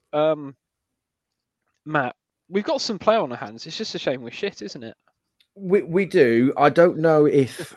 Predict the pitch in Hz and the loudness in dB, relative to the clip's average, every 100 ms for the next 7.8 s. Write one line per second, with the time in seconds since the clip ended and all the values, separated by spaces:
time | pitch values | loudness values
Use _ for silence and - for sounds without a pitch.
0 | - _ _ _ _ - 123 139 - 120 | -20 _ _ _ _ -16 -6 -4 -4 4
1 | 139 135 117 - - _ _ _ _ _ | 6 6 4 -8 -12 _ _ _ _ _
2 | _ _ 143 156 175 185 180 165 123 139 | _ _ 4 6 8 8 6 2 8 8
3 | 120 113 113 110 104 - 123 120 113 113 | 8 2 0 -2 -8 -2 0 0 0 -2
4 | - 123 135 131 135 123 113 - 131 117 | -2 -2 0 0 0 0 0 2 4 4
5 | 110 - 117 110 110 - - 117 110 - | -2 -4 -6 -6 -6 -8 -2 0 0 -4
6 | 127 120 120 127 120 113 - 139 - 113 | -4 -2 -2 -2 -4 -10 -6 -6 -6 -8
7 | 107 107 107 113 104 107 - | -6 -6 -6 -6 -6 -10 -14